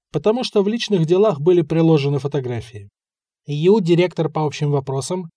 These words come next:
Сидзука отвечает за связь с Аякаси, кроме того, можешь считать ее моим адъютантом и защитником. А Химари – мой второй телохранитель. Теперь настала очередь Химари и Джингуджи действовать синхронно.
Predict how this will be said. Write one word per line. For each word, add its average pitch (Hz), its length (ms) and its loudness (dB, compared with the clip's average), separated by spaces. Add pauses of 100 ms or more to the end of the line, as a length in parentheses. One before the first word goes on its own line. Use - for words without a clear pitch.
(260)
Сидзука 175 520 2
отвечает 165 560 -2
за 160 160 0
связь 180 320 -2
с - 100 -8
Аякаси, 190 800 0
кроме 190 260 -2
того, 175 260 0
можешь 165 360 0
считать 185 380 -4
ее 175 120 0
моим 175 320 0
адъютантом 165 680 -2
и 175 160 -10
защитником. 135 720 -6 (320)
А 175 80 -8
Химари – 226 400 4
мой 196 160 4
второй 160 360 -2
телохранитель. 127 720 -8 (640)
Теперь 156 360 0
настала 156 520 0
очередь 143 480 -6
Химари 151 500 0
и 170 160 -4
Джингуджи 156 600 -2
действовать 123 560 -6
синхронно. 120 640 -8